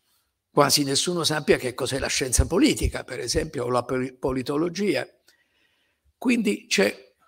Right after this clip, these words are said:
un problema che chi si esce dalle scuole superiori deve affrontare e che deve fare una scelta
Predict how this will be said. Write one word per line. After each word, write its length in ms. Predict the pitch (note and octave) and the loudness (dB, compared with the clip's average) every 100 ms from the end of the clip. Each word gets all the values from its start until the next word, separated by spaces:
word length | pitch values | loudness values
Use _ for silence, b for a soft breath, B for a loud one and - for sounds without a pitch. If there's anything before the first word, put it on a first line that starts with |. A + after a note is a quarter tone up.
| _ | _
un 200 | C4 C#4 | 4 6
problema 840 | - F3 C3+ C#3+ C3+ B2 B2 B2 | 4 4 0 0 0 0 -6 -10
che 600 | B2 D3+ D#3 D3 B2+ - - | -8 0 4 4 2 -4 -12
chi 640 | - F3 E3+ D3 B2+ - | -4 0 2 0 -2 -10
si 720 | - - C3+ B2+ B2+ B2+ - _ _ _ | -6 -4 -4 -4 -4 -6 -10 _ _ _
esce 460 | D#3+ D3 - C#3+ | -4 -2 -4 -6
dalle 240 | C3 B2+ B2+ | -6 -6 -6
scuole 320 | - D#3+ C#3 | 0 0 0
superiori 580 | - C3+ C#3+ D#3+ D#3+ C3 | -4 -4 0 2 2 0
deve 220 | C#3+ C#3 | -2 -2
affrontare 840 | - - F3+ F3+ A3 G#3+ G#3 E3 | -6 -6 -6 -4 -2 0 0 -2
e 180 | - C#3+ | -2 -4
che 240 | - F3 | 0 -2
deve 240 | C#3+ D3 D#3+ | 0 0 0
fare 300 | - C3 B2+ | 0 0 0
una 200 | C#3 D#3 | -4 -4
scelta 560 | - - G#3+ G#3+ G3+ | -2 4 4 2 -6